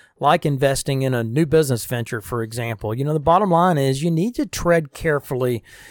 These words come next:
when you're making new investments or big financial decisions. Get the help of a trusted professional before you're making these type of financial decisions so you don't get caught by the next unexpected turn of events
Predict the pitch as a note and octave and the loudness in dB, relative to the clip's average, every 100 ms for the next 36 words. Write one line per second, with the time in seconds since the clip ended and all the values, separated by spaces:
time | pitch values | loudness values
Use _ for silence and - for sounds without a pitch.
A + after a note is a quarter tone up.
0 | - D#3 C#3+ C3 B2 B2+ C#3+ D#3+ E3 D#3 | -10 -4 -2 0 0 2 2 2 -2 -2
1 | C#3+ D3 C#3 B2 C3 C3+ - C3+ C3+ B2 | 2 2 2 0 2 2 0 -4 -4 -6
2 | G#2 C3+ C#3 C3 C#3 C3+ C3 C3 C#3 B2+ | -4 -2 -2 -2 -4 -4 -6 -6 -4 -4
3 | - C#3 B2+ C3 C3 - _ - - - | -2 -2 0 -2 -4 -8 _ -20 -20 -4
4 | C#3+ - F3 C#3+ C#3+ C#3+ B2+ B2 - C#3 | -4 0 2 4 2 2 -4 -4 -2 -2
5 | C3+ C#3+ B2+ A#2 C3+ C3 - D3 E3 D3 | -2 -4 -4 -4 -4 -4 -2 0 0 -2
6 | C#3 - D3 C3 B2 B2+ C#3+ C#3 C#3 C3 | -6 -4 -4 -4 -4 -2 -2 -2 -2 -4
7 | B2+ C#3 - B2 - C3+ C3+ C#3 D3+ C3+ | -4 -4 -4 -10 -8 -6 -4 -6 -2 -2
8 | - C3+ C#3+ D#3+ - D3+ C#3+ D3+ G#3 G#3+ | -2 -2 -2 -4 -2 -2 -2 0 0 0
9 | D3+ - - C#3 C#3+ C#3+ C#3 C3 C3 B2+ | -4 -10 -6 0 2 0 -2 -4 -4 -8
10 | - - C#3+ C#3 - C#3+ - C3 - C#3+ | -10 -8 -8 -6 -6 -6 -6 -6 -6 -6
11 | C3+ B2+ C3 B2+ B2+ - | -4 -4 -4 -4 -6 -12